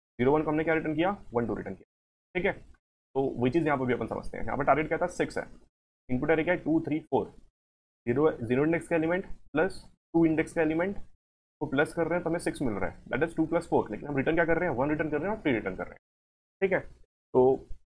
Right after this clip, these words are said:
ये चीज़ हो गया। तो हमारा drag कोड देख लेते हैं, यहाँ पर क्या है, क्ला-, एक solution नाम की class है जिसके अंदर टू sum करके function है जो एक vector return कर रहा है और उस vector में हम क्या return करेंगे, ये वन टू। ठीक है,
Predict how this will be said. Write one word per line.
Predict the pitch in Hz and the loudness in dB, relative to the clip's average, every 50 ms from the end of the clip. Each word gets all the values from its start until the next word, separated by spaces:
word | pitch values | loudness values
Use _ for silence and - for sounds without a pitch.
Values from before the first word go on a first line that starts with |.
| _ _ _ _ _ _ _ _ | _ _ _ _ _ _ _ _
ये | - - | -4 2
चीज़ | - 160 147 | 2 2 2
हो | 151 | 2
गया। | 147 156 156 | 0 -2 -4
तो | 165 - - _ _ _ _ 135 | -6 -8 -16 _ _ _ _ -2
हमारा | 139 143 147 151 | -2 0 0 0
drag | 151 127 123 113 110 | 0 2 2 2 2
कोड | 123 131 | 2 0
देख | 120 120 120 | -2 -2 -4
लेते | 127 113 - 131 | -6 -8 -8 -6
हैं, | 123 | -6
यहाँ | 123 | -4
पर | 117 143 135 139 - - - _ _ _ | -2 -4 -4 -4 -10 -18 -20 _ _ _
क्या | _ - 139 | _ 0 0
है, | 147 156 | 0 2
क्ला-, | 151 131 123 - - | 0 -2 -2 0 -2
एक | 120 120 | -4 -2
solution | - 127 123 123 - 147 | -2 -2 -4 -2 -2 -4
नाम | 143 135 131 | -4 -4 -4
की | 139 | -4
class | 123 123 113 107 117 - | -2 0 0 0 0 -2
है | 156 170 165 - - - _ _ _ _ _ - | -4 -6 -6 -10 -18 -20 _ _ _ _ _ -8
जिसके | 117 - - | -6 -2 0
अंदर | - 127 139 | 0 0 0
टू | 139 - 131 | 0 0 -2
sum | 123 - 143 | -2 -2 -4
करके | 139 139 131 147 | -4 -2 -4 -4
function | 143 - 123 120 - 147 160 | -4 -2 -4 -4 -2 -4 -4
है | 156 | -2
जो | 135 151 | -2 -2
एक | 147 | 0
vector | 127 117 113 139 127 | -2 -2 -2 0 -2
return | 123 117 123 123 | 0 -2 -2 -2
कर | 123 113 | -2 -2
रहा | 113 139 | -2 -2
है | 170 - | -2 -2
और | 131 123 | -4 -4
उस | 120 - | -2 -4
vector | 123 117 - 139 135 | -6 -4 -2 -4 -4
में | 143 143 | -2 -4
हम | 139 | -4
क्या | 135 131 123 | -2 -2 0
return | 127 131 135 135 135 | 0 0 -2 -2 -2
करेंगे, | 135 127 135 156 185 | -2 -2 -2 -2 -4
ये | 202 - - - - - _ _ _ _ 151 | -4 -6 -12 -20 -20 -20 _ _ _ _ -2
वन | 127 110 110 104 | 0 2 0 0
टू। | 98 - - - - _ _ _ _ _ _ _ _ _ _ _ | 0 -6 -8 -10 -14 _ _ _ _ _ _ _ _ _ _ _
ठीक | 151 - | -6 -4
है, | 127 | -4